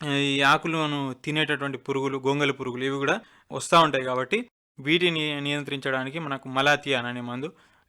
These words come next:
లీటర్ నీటికి రెండు మిల్లీలీటర్ చొప్పున పిచికారీ చేసుకోవాలి.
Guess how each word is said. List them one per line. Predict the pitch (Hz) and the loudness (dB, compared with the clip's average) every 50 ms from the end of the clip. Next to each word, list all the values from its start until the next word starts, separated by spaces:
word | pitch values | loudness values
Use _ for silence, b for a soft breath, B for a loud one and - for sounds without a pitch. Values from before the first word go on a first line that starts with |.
| - | -2
లీటర్ | 147 147 143 151 139 | -2 0 2 0 0
నీటికి | 135 139 127 135 139 147 | 0 -2 -6 -6 -6 -4
రెండు | 135 131 135 135 | -4 -4 -4 -4
మిల్లీలీటర్ | 135 131 131 127 127 131 123 - 123 - | -4 -4 -6 -6 -6 -10 -12 -12 -12 -12
చొప్పున | 131 120 - 131 147 | -12 -12 -10 -12 -12
పిచికారీ | 175 165 - 135 - - 151 127 120 117 117 | -12 -12 -12 -14 -12 -6 -2 -2 -2 -2 -4
చేసుకోవాలి. | 120 117 - - - - 120 117 113 143 165 | -8 -10 -12 -12 -8 -6 -6 -6 -6 -8 -10